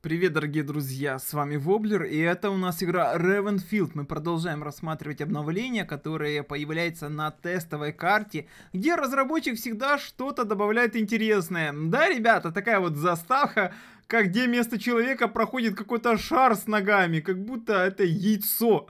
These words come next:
<laughs> Яйцо с ногами. Мы сейчас выберем новую карту, рассмотрим аэродром, который здесь появился, даже, скажем, улучшился с последнего раза, где мы играли. Так, быстренько появляемся. Я уже выбрал оружие, с которым сегодня буду бегать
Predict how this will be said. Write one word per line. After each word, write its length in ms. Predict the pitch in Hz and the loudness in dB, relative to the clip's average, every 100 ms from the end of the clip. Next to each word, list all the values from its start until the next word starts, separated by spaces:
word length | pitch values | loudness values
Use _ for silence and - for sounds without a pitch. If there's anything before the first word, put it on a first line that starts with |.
| - | -6
<laughs> 140 | 175 170 | -6 -4
Яйцо 480 | 151 156 202 254 | -6 -4 -6 -8
с 100 | 240 | -8
ногами. 420 | 208 196 185 151 - - 220 | -8 -2 -4 -4 -14 -20 -10
Мы 160 | 262 339 | -2 0
сейчас 340 | 180 180 160 | 0 -4 -2
выберем 420 | 170 151 151 151 | -2 0 -2 -2
новую 260 | 156 165 208 | -2 -2 -2
карту, 520 | 302 311 294 277 226 | 0 0 0 0 0
рассмотрим 600 | 214 254 285 277 220 196 | 0 -2 -4 -2 0 0
аэродром, 580 | 202 185 170 175 262 262 | 0 0 2 2 0 -2
который 440 | 240 226 233 226 | -4 -4 -4 -2
здесь 420 | 190 170 220 208 - - 190 _ - - | -2 -4 -4 -6 -12 -20 -20 _ -20 -4
появился, 680 | 220 220 202 208 202 - 180 | 0 0 0 0 -2 -2 -4
даже, 400 | 151 214 202 196 - _ | 2 2 2 -4 -6 _
скажем, 460 | - 220 190 208 202 | -6 -2 0 -2 -4
улучшился 1000 | 240 240 220 277 233 - 156 135 165 151 | -2 0 2 2 0 0 -4 -4 -8 -10
с 80 | |
последнего 640 | - 185 170 208 175 175 180 | -4 -4 -2 -4 -4 -2 2
раза, 420 | 233 262 226 165 165 | 2 0 -4 -6 -12
где 300 | 143 180 233 | -8 -4 -2
мы 260 | 196 185 | -2 -2
играли. 560 | 180 208 226 180 139 - _ _ _ - | -2 2 2 2 -2 -12 _ _ _ -6
Так, 180 | 175 151 | -4 -2
быстренько 540 | 208 190 160 135 147 | -4 -2 -6 -6 -8
появляемся. 580 | 143 151 180 294 277 226 | -6 -4 -2 -2 -4 -6
Я 160 | 196 240 | -4 -2
уже 220 | 202 185 | 0 0
выбрал 320 | 185 160 151 - | -2 -4 -6 -4
оружие, 420 | 170 147 139 165 | -2 -2 -4 -10
с 60 | |
которым 420 | 165 220 240 247 233 | -8 -8 -6 -4 -4
сегодня 420 | 247 240 226 233 | -6 -6 -6 -4
буду 220 | 240 240 | -4 -6
бегать 480 | 220 254 233 247 | -4 -4 -2 -4